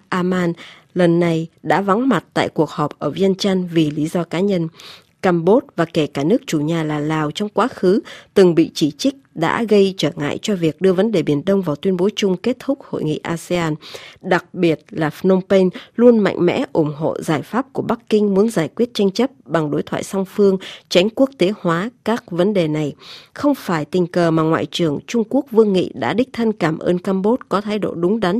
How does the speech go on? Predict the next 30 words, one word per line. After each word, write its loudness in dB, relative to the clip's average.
trung 0
thực 0
để 4
bảo 2
đảm -2
ổn -4
định -2
cho -8
khu -2
vực. 2
Mọi 2
chỉ -6
trích -12
đã -8
lập -6
tức 2
nhắm 4
vào 0
phía -4
chính -2
quyền 0
Phnom 0
Penh. 2
Tờ 0
báo -2
Nhật 0
Bản -4
The 0
Diplomat 0
đã 0